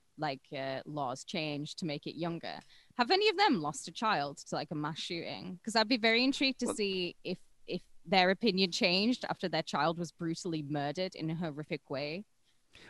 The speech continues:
Speaker 2: Well, look
Speaker 1: You
Speaker 2: at
Speaker 1: know?
Speaker 2: Marjorie Taylor Greene, you know, mocking that kid in Florida who's, uh,
Speaker 1: Yeah.
Speaker 2: who survived the school shooting. No, they, they don't care about it. They ju-, they
Speaker 1: Until
Speaker 2: just
Speaker 1: it
Speaker 2: kinda,
Speaker 1: happens
Speaker 2: they
Speaker 1: to,
Speaker 2: trumpet
Speaker 1: to
Speaker 2: the
Speaker 1: them,
Speaker 2: Second
Speaker 1: though.
Speaker 2: Amendment.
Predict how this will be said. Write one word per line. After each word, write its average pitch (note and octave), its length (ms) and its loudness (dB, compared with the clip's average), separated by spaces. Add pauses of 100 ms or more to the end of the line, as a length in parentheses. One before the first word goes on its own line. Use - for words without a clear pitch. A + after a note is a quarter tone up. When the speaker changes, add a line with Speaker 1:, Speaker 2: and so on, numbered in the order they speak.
Speaker 2:
Well, E3+ 100 8
look G#3+ 120 6
Speaker 1:
You A3+ 60 12
Speaker 2:
at - 40 4
Speaker 1:
know? - 60 6
Speaker 2:
Marjorie E3+ 280 8
Taylor D3+ 320 4
Greene, G#2+ 680 0 (400)
you A#2+ 100 6
know, B2 140 8
mocking A#2 720 6
that F#2 240 -4
kid B2 400 2
in F2+ 140 0
Florida F2+ 720 -2 (420)
who's, A2 340 -2
uh, G#2 160 4
Speaker 1:
Yeah. E3+ 200 4
Speaker 2:
who A#2 100 2
survived G#2 360 2
the F#2+ 80 0
school F2+ 300 -4
shooting. C#2+ 560 -8
No, D#3 280 6
they, A#2+ 120 4
they B2+ 180 6
don't E3+ 160 4
care D#2+ 180 -6
about C2 240 -4
it. - 140 -2 (600)
They C#3+ 120 6
ju-, D3+ 100 0
they C3 140 8
Speaker 1:
Until C#3+ 140 10
Speaker 2:
just - 100 10
Speaker 1:
it - 40 10
Speaker 2:
kinda, - 140 12
Speaker 1:
happens - 180 6
Speaker 2:
they C3+ 80 6
Speaker 1:
to, - 80 2
Speaker 2:
trumpet E3 380 10
Speaker 1:
to - 80 6
Speaker 2:
the - 20 4
Speaker 1:
them, A#3 100 8
Speaker 2:
Second C#3+ 220 8
Speaker 1:
though. A#2+ 80 6
Speaker 2:
Amendment. G#2+ 460 2